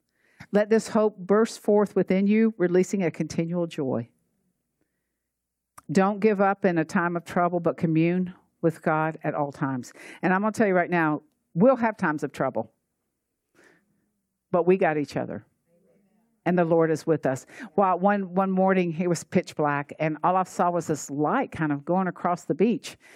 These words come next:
I was like, "Oh, a vision." No, it was a guy running that had a flashlight. You know, I got so excited. But, uh, because I couldn't see him. All I saw was the light. But when I saw the light, and I realized it was a guy,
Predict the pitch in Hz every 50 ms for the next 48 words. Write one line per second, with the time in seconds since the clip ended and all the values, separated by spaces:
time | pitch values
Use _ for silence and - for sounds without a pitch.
0 | - - - 196 196 - 190 170 - - - - - - - - - - - 494
1 | 494 440 427 311 196 185 - - 370 - 453 508 494 - 381 - - - - 208
2 | 165 131 127 - _ - - - - - - 208 233 247 233 262 254 220 240 240
3 | 247 247 247 302 247 247 247 233 226 220 202 196 202 214 202 190 185 - - 190
4 | 170 165 - - 156 123 135 - - - 156 143 - - - - - - - -
5 | - - - - - - - - - - - - 170 143 143 - - - - -
6 | - 226 302 247 240 - 294 190 143 170 - 143 127 - - 330 339 254 - -
7 | 226 226 - - - 208 214 202 180 170 - - - - - - - 202 - 285
8 | 269 285 247 - 320 294 - - - 311 349 427 339 262 170 127 113 - - 190
9 | 240 269 262 262 - - 277 320 339 359 - - 196 180 202 240 339 294 - -
10 | _ - _ _ _ _ _ _ 247 226 208 196 - _ - 226 214 196 190 -
11 | 202 190 185 226 233 240 233 240 233 - - - 254 233 240 240 240 233 233 233
12 | 226 - _ - - 196 190 196 202 190 170 151 147 147 160 - - - - _
13 | _ _ _ - 170 165 170 170 180 185 175 175 170 185 170 165 156 180 175 -
14 | 170 160 160 143 139 147 151